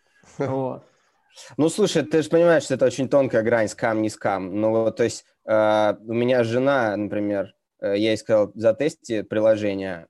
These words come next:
Speaker 3: Вот. Она затестила, говорит: «Ну, чё-то мне не понравилось», я удалила. А через месяц, э, списалось три тысячи рублей.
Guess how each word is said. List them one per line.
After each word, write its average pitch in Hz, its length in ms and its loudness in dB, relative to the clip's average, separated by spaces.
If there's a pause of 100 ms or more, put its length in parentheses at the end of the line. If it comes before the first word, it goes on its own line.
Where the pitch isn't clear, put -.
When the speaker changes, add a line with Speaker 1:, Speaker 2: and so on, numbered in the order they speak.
(100)
Speaker 3:
Вот. 101 420 0
Она 117 220 0
затестила, 123 440 -2
говорит: 110 140 -4
«Ну, 143 80 -2
чё-то 147 200 -6
мне 127 80 -2
не 120 80 -4
понравилось», 127 640 2
я 117 100 2
удалила. 104 580 0 (360)
А 101 160 -2
через 107 260 -6
месяц, 120 540 -6
э, 107 160 -6
списалось 120 520 -4
три 107 140 -8
тысячи - 280 -10
рублей. 107 480 -4